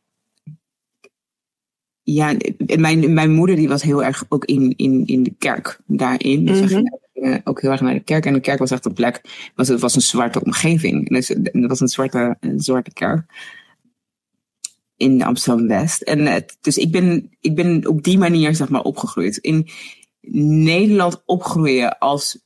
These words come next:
Speaker 1: bruin meisje met een goed stel hersenen, met een traumatisch verleden,
Speaker 2: Mhm.
Speaker 1: is, is complex. Het is aan de ene
Speaker 2: Mhm.
Speaker 1: kant, aan de ene kant, en, en dan ook nog die religieuze lagen overheen, dat, dat creëert best wel een situatie waar, waarin je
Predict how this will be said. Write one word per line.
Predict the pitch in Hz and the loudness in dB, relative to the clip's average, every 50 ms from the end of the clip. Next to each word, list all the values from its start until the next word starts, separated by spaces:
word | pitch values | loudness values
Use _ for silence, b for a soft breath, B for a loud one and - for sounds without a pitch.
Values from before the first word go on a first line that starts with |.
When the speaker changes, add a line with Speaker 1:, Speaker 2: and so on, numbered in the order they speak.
| _ _ _ _ | _ _ _ _
Speaker 1:
bruin | - 127 127 127 135 135 143 147 156 175 165 | -12 -8 -4 -2 -2 0 0 0 2 2 2
meisje | 156 143 135 135 127 131 135 - - - 120 113 110 120 120 123 | 2 2 2 0 0 0 -2 -2 -4 -4 -2 -2 0 0 0 0
met | 135 139 135 131 | 0 0 0 0
een | 135 127 | -2 -2
goed | - - - 175 180 185 | -4 -4 -2 -2 -2 -2
stel | - - - 147 139 147 | -2 -2 0 0 2 2
hersenen, | 156 143 131 135 139 - - - 127 120 120 120 117 120 - _ _ | 2 2 0 0 -2 -4 -6 -6 -2 -2 -2 -2 -2 -4 -6 _ _
met | - 139 139 139 143 135 | -6 -2 -2 0 0 0
een | 131 131 | 0 -2
traumatisch | 127 - 139 135 135 135 131 127 147 180 180 226 208 - | 0 0 0 0 2 0 0 0 0 0 0 -2 -4 -2
verleden, | - 208 190 180 170 170 165 170 165 175 175 180 202 - b b b b b b b | -2 0 0 2 2 2 2 2 2 2 2 0 0 -2 b b b b b b b
Speaker 2:
Mhm. | 196 190 196 180 185 196 190 202 220 | 0 0 0 2 2 2 2 2 2
Speaker 1:
is, | - 160 156 160 156 - - - - - - _ _ _ _ - | 2 2 2 0 0 -2 -8 -20 -20 -20 -20 _ _ _ _ -8
is | - - 151 160 160 - | -4 0 0 0 0 -2
complex. | - 180 156 139 - - 196 156 - - - - - - - | -2 -2 -2 -2 0 0 0 0 0 0 -4 -6 -6 -6 -4
Het | - - - | -4 -4 -2
is | 104 143 156 165 | 0 0 0 0
aan | - - | 0 0
de | 151 147 | 0 0
ene | - 151 165 202 | 0 0 2 2
Speaker 2:
Mhm. | 277 302 | 2 2
Speaker 1:
kant, | 277 247 208 202 - 254 247 - _ _ _ _ _ _ _ _ _ _ _ _ _ _ _ _ _ | 2 2 2 2 2 0 -2 -6 _ _ _ _ _ _ _ _ _ _ _ _ _ _ _ _ _
aan | - 143 147 | -4 -2 0
de | 147 | 0
ene | - 143 156 160 160 160 | 2 2 2 2 0 0
kant, | - 151 143 139 - | 0 -2 -2 -2 0
en, | - 151 156 151 147 135 | 0 2 2 2 2 2
en | 131 151 | 2 2
dan | 151 151 143 | 4 2 4
ook | 131 165 | 2 2
nog | 170 156 147 | 2 2 2
die | 151 139 | 2 2
religieuze | 147 151 143 139 - - 147 131 156 160 - | 2 2 0 -2 -2 0 0 0 2 2 0
lagen | 156 160 156 165 160 - 151 - | 0 2 2 0 -2 -2 -4 -2
overheen, | - 147 160 160 - 156 156 170 170 | -2 -2 -2 0 0 0 0 0 0
dat, | 160 160 | -2 -2
dat | - 151 143 | -2 -4 -4
creëert | - - 165 151 147 151 151 | -4 -4 -2 0 0 0 0
best | - 156 156 - | 0 -2 0 0
wel | 151 143 | 0 0
een | 147 | 0
situatie | - - - - 135 135 135 135 135 - 135 | -2 -4 -4 -2 -2 0 0 0 0 0 -2
waar, | 127 127 127 131 131 - - 135 | -2 0 0 -2 -2 -4 -4 -2
waarin | 139 131 131 - - 139 135 135 | -2 -2 -2 0 0 0 2 2
je | 131 127 123 120 127 165 | 2 2 2 0 -2 -2